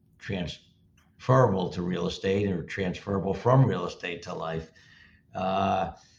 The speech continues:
I always start off when, with lessons with, uh, the R T C. When the R T C came around, we were, uh, my father and I were on a couple hundred million dollars of personal guarantees,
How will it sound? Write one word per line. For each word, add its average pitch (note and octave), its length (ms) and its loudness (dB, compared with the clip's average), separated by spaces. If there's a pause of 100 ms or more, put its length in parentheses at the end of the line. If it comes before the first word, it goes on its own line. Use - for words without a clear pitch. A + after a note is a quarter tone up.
(340)
I A2 100 0
always B2 200 6
start A2+ 300 4
off G2+ 300 0
when, F#2+ 320 -4
with G2 180 -4
lessons F2+ 500 -4
with, F2+ 300 -4 (360)
uh, - 300 -10 (760)
the G2 120 -6
R G2 160 -2
T G2 240 -6
C. F#2 300 -6
When F2 160 -6
the G2+ 80 -2
R G#2+ 80 -2
T G#2 120 -10
C G#2 220 -8
came F#2+ 320 -4
around, F2+ 800 -4 (460)
we F#2+ 200 -4
were, F2+ 420 -4
uh, E2+ 100 -4
my E2 100 -6
father F#2 320 -2
and F2 80 -4
I E2 100 -4
were D#2 120 -6
on D#2 140 -8
a E2 40 -14
couple F2 280 -8
hundred E2+ 300 -2
million E2 280 -10
dollars D#2+ 420 -6
of E2+ 120 -20
personal E2+ 340 -16
guarantees, D#2+ 880 -12